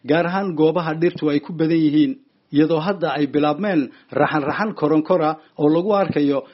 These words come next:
xaafadaha iyo guryaha magaalada Djibouti, gaar ahaan wakhtiga habeenkii oo ayax uu ku ururo nalalka iyo laambadaha ka iifaya jidadka iyo dariiqyada xaafadaha dhexdooda,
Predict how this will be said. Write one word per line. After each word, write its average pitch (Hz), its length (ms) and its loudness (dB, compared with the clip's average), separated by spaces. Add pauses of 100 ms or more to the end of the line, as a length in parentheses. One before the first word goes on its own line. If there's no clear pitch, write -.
xaafadaha 170 540 -2
iyo 151 200 0
guryaha 147 380 -2
magaalada 147 480 0
Djibouti, 143 640 0 (240)
gaar 139 200 2
ahaan 160 280 -2
wakhtiga 143 380 -2
habeenkii 143 580 0 (220)
oo 131 160 4
ayax 175 320 -2
uu 147 120 2
ku 233 120 -2 (100)
ururo 135 420 0 (200)
nalalka 160 500 0
iyo 151 260 2
laambadaha 143 540 -2
ka 170 160 -4
iifaya 156 460 0
jidadka 156 480 0
iyo 156 180 2
dariiqyada 143 520 -2
xaafadaha 143 520 -2
dhexdooda, 143 560 -2